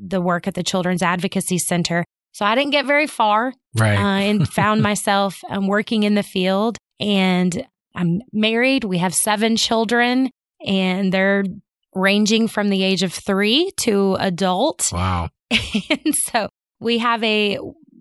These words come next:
Speaker 1: beautiful situation of his, mine, ours,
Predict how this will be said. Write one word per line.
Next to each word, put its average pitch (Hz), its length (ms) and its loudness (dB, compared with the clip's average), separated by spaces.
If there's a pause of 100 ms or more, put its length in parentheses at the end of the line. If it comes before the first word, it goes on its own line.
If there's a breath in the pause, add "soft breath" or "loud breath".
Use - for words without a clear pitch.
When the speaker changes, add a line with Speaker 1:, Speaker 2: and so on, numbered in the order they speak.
Speaker 1:
beautiful 254 840 2
situation 220 760 0
of 190 200 0
his, 240 460 0 (240)
mine, 233 500 2
ours, 220 580 2